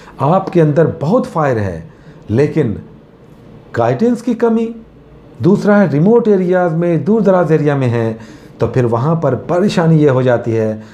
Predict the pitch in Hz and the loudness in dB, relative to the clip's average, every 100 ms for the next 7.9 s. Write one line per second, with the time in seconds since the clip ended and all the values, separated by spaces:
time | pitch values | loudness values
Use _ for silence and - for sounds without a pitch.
0 | - - 110 107 151 156 143 143 123 127 | -20 -8 -6 -4 -2 0 0 -2 -2 -2
1 | 123 - 143 139 131 123 110 110 110 131 | -4 -6 -4 0 0 0 0 0 0 0
2 | 131 135 139 127 113 120 120 240 247 240 | 0 0 0 0 0 0 0 0 0 0
3 | 165 117 101 - - - - 123 117 104 | -2 -2 -6 -10 -20 -16 -6 -2 0 0
4 | 101 90 80 - - - - - - 160 | 0 -2 -4 -10 -14 -18 -20 -20 -4 0
5 | 208 247 - 226 269 285 254 220 226 226 | 2 0 0 0 0 0 0 2 2 2
6 | 156 165 170 - - 214 269 214 - 165 | 2 0 -2 -4 -4 0 0 0 -2 -4
7 | 180 165 160 160 139 131 120 120 131 | -4 -2 -2 -2 -2 -2 0 0 -2